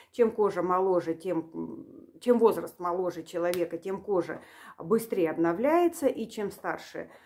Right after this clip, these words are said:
а, человек, тем процессы обновления идут, э, замедленнее, клеточки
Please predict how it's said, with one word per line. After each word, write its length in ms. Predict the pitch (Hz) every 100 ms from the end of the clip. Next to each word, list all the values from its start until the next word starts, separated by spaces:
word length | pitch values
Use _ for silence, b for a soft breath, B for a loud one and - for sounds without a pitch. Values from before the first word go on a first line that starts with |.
| B B
а, 200 | 156 156
человек, 560 | - 190 202 262 359 - _
тем 800 | 240 269 294 254 208 180 160
процессы 540 | - - - 202 175 170
обновления 1160 | 151 165 170 240 294 277 247 202 175 165 - 180
идут, 380 | 151 233 262 -
э, 340 | 180 160 151 - - - - _ _ _ _ _ _ _
замедленнее, 880 | 160 214 202 170 160 156 147 - - _ _ _ _ _
клеточки 680 | - 202 190 170 - 156 156